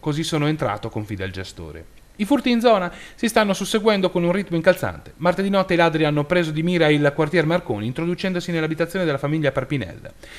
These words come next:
Ieri notte appunto al bar di Piavon, il Drago e la Tigre. È un bar gestito da una famiglia cinese arrivata a Piavon cinque anni fa. È il classico ritrovo di paese, essendo situato sulla strada provinciale che attraversa la frazione, via Maggiore, arteria che conduce alla casella autostradale,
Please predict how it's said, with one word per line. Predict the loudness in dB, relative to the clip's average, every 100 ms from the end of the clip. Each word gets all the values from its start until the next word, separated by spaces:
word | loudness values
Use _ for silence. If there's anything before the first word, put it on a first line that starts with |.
| -18 -6
Ieri | 0 4
notte | 4 4 2
appunto | 2 2 6
al | 6
bar | 6 4
di | 2
Piavon, | 2 0 0 -10 -10
il | -6
Drago | 4 4 4
e | 2
la | 0
Tigre. | -6 -10 -12 -10
È | 0
un | 2 2 4
bar | 4
gestito | 2 -4 -4
da | 0
una | 0
famiglia | 0 0 0
cinese | -2 -4 -4 -6
arrivata | -2 0 4 2 2
a |
Piavon | 0 2 2 -2
cinque | -4 -4 -4
anni | -2
fa. | -4 -6 -12 -20 -20 0
È | 0
il | 2
classico | 4 4 2 -2
ritrovo | 0 4 4
di | 4
paese, | 2 0 0 -8 -12 -12 -20 -8
essendo | -6 -2 0 0
situato | -2 2 4 4 2
sulla | -2 -2
strada | 4 4 4
provinciale | 2 0 2 4 4
che | 2
attraversa | 0 2 2 2
la | -2
frazione, | -2 -6 -6 -6 -6 -10
via | 0 0
Maggiore, | 0 -2 -4 -4
arteria | -4 0 2 2 2
che | 0
conduce | -2 -2 -2 0
alla | 2 2 2
casella | 0 0 0
autostradale, | 0 -2 -2 -2 -2 -4